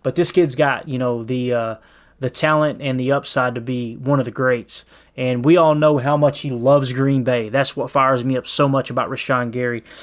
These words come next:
He's put cheese on everything. That's what he's always saying, right? "Bang Gary, put, put cheese on everything." I love it. So he's a Packer through and through.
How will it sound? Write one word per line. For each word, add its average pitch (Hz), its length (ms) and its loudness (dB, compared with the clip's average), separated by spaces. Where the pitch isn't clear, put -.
He's 131 200 -2
put 185 240 0
cheese 160 300 2
on 151 200 6
everything. 120 440 0
That's 123 160 -4
what 131 100 0
he's 127 140 -2
always 135 280 4
saying, 117 340 -4
right? 123 300 -2
"Bang 139 320 2
Gary, 131 300 0
put, - 500 -2
put 165 200 2
cheese 156 320 0
on 143 160 2
everything." 120 460 -4
I 127 80 0
love 127 280 2
it. - 120 -16
So 131 300 4
he's 160 180 2
a 160 40 4
Packer 151 360 -2
through 151 260 -2
and 135 100 -2
through. 143 360 -2